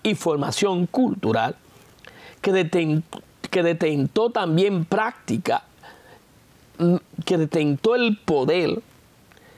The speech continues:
y presentó múltiples facetas a ambos niveles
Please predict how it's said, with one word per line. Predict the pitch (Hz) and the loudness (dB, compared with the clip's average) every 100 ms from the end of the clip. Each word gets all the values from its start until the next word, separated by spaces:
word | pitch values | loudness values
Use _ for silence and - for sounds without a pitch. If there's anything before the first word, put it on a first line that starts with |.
| - - | -14 -4
y | 220 | -2
presentó | 165 180 180 170 165 240 | 0 0 0 0 0 0
múltiples | 190 285 381 370 - - 156 151 | 2 2 2 0 -2 -2 -2 -2
facetas | 147 - 202 220 - - | -4 -4 0 0 0 -2
a | 143 160 | -2 -2
ambos | 185 151 - | -2 -2 0
niveles | 175 202 101 143 156 - | 0 2 0 0 -2 -6